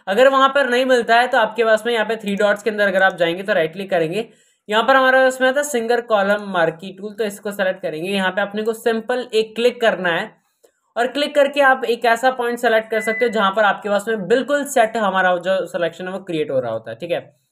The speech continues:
यहाँ बिल्कुल सही लग रहा है, तो मैं उसको यहीं पे छोड़ देता हूँ और हमारे पास में एक सिलेक्शन बन गया और यहाँ पे अपन कर देंगे कंट्रोल जे।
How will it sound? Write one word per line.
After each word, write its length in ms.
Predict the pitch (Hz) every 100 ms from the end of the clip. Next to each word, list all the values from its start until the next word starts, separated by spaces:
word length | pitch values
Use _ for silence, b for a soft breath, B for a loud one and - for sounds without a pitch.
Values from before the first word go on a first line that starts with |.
| _
यहाँ 240 | 180 208 247
बिल्कुल 240 | 269 277
सही 160 | 254 247
लग 180 | 240 214
रहा 80 |
है, 280 | 247 - _ _ _
तो 60 | 247
मैं 100 | 262
उसको 160 | 262
यहीं 180 | 262 247
पे 120 | 240 262
छोड़ 240 | 233 208
देता 200 | 208 226
हूँ 80 | 233
और 100 | 220
हमारे 220 | 208 208
पास 140 | 208 214
में 80 | 214
एक 100 | 202
सिलेक्शन 420 | 185 165 170 202
बन 140 | 180
गया 120 | 196 214
और 100 | 202
यहाँ 240 | 202 214
पे 140 | 220
अपन 320 | 202 185 202 190
कर 100 | 175
देंगे 220 | 165 208
कंट्रोल 520 | 202 175 165 196 196
जे। 380 | 156 143 -